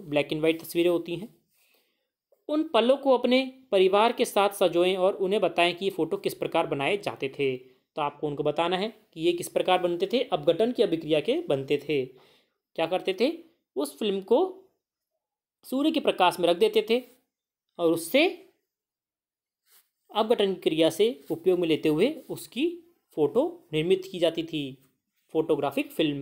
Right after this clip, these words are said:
पर। तो बच्चों, ये था हमारा अपघटन की अभिक्रिया का पूरा टॉपिक। इससे पहले हमने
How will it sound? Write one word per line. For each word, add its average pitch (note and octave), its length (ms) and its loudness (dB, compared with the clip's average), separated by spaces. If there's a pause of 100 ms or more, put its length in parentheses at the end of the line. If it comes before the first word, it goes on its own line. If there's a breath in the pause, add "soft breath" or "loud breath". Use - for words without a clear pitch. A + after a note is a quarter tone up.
पर। C3 340 -4 (920)
तो C#3 60 -18
बच्चों, C#3 240 -10
ये E3+ 180 -4
था G3+ 60 -2
हमारा F3+ 320 -4
अपघटन D#3 360 -4
की E3 80 0
अभिक्रिया D#3+ 400 0
का D3+ 80 -2
पूरा D3 280 -4 (1080)
टॉपिक। A#3 360 -8 (580)
इससे - 180 -8
पहले D#3 280 -2
हमने D#3 260 -6